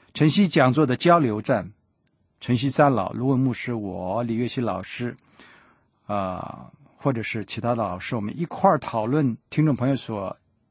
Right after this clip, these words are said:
讲的教会问题的时候，大概你心里面也会有这样的一个难处，为什么问题多而很难解决呢？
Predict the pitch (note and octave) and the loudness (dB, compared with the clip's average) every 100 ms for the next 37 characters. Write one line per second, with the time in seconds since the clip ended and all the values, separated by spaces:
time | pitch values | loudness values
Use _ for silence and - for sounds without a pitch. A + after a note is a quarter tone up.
0 | _ _ - E3+ D3+ A2+ G#2 C3+ - F#3 | _ _ -2 4 6 4 0 -2 2 4
1 | B2+ C3 D3+ A#2+ - G#2 G2+ - G2 _ | 4 0 0 -2 -4 -10 -8 -8 -8 _
2 | _ _ - - G3 E3 E3+ F3+ G#3 - | _ _ -20 -2 2 6 8 8 6 6
3 | B3+ A3+ D3+ A#2+ G#2 - D#3+ G#2 C3+ A2 | 6 8 8 4 2 0 0 0 -2 -2
4 | G2+ F#2+ F#2+ F#2 F#2+ - - _ _ _ | -4 -6 -8 -8 -10 -12 -16 _ _ _
5 | _ - E3+ D#3 - A#2+ G#2+ F#2 _ _ | _ 0 4 4 2 -2 -4 -6 _ _
6 | _ _ - D3+ B2 - A2 G#2 C3+ B2+ | _ _ -2 2 2 -2 -10 -4 -2 -2
7 | B2+ _ _ _ G#2 G#2 - G2+ F2+ F2+ | -6 _ _ _ -6 -6 -6 -10 -8 -10
8 | G2 F2+ F2 F2 F2 | -10 -12 -14 -18 -18